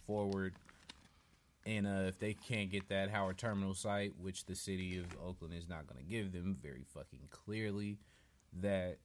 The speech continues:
they're gonna have to look into relocation. Now, at first, I thought this was coming directly from Major League Baseball. I looked into it a little bit more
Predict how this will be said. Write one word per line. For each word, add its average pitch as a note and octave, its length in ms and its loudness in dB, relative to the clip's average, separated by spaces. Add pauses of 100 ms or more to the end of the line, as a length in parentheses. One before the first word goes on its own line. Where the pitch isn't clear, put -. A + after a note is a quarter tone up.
(140)
they're G#2 220 -2
gonna G2+ 160 0
have G2 260 0
to F#2 80 -6
look F#2 220 -2
into F#2 240 -6
relocation. F#2 720 -2 (340)
Now, G#2+ 140 0
at G2 80 -2
first, D3 240 10
I A#2+ 60 8
thought A2+ 220 4
this G#2+ 160 -4
was G#2+ 80 -6
coming G#2+ 320 2
directly G2+ 380 2
from G2+ 180 -2
Major G2+ 240 0
League F#2+ 200 0
Baseball. G#2 640 0
I F2+ 60 0
looked G2+ 240 -2
into F#2+ 220 -2
it D#2 40 -2
a D#2+ 40 -4
little D#2 200 -6
bit D#2 220 -4
more A2 440 6